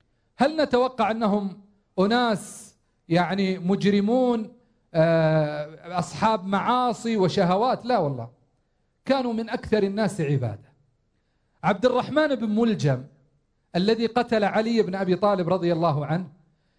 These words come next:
كان لديه تزكية، ورقة. ممن؟ من الفاروق الملهم المحدث عمر بن الخطاب،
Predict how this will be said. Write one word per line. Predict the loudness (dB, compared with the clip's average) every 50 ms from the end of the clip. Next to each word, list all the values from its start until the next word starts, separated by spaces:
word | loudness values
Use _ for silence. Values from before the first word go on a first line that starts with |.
| _ _ 0
كان | 2 2 2 2 0 0
لديه | 2 2 2 2 2 2 2 2 0 0 0 -2 -2 0
تزكية، | 0 0 0 0 -6 -12 -6 -2 0 2 4 4 2 0 -2 -6 _ _ _ _ _ _ _ _ _ _ _ -2
ورقة. | 2 2 2 2 2 -2 -2 0 0 0 0 -2 -4 -10 _ _ _ _ _ _ _ _ _ _ _ _ _ _ _ _ _ _ _ -20 -20 _ _
ممن؟ | -2 -2 0 0 0 0 0 0 0 -4 -8 -14 _ _ _ _ _ _ _ _ _ _ _ _ _ _ _ _ _ _ _ _ _ _ _
من | -2 0 0 2
الفاروق | 0 0 0 0 0 2 2 0 0 0 0 -2 -2 -8 -16 -20 _ _ _ _ _ _ _ _ _ _ _ 0 0
الملهم | 0 0 0 0 2 4 4 4 4 2 0 -2 -4 -10 _ _ _ _ _ _ _ _ _ _ 0 0
المحدث | 0 0 0 -2 -2 -2 0 0 0 -2 -2 -2 -2 -2 0 -2 0
عمر | 0 0 2 2 2 0
بن | 0 -2 -4
الخطاب، | -4 -2 -2 -2 0 0 0 0 0 -2 -6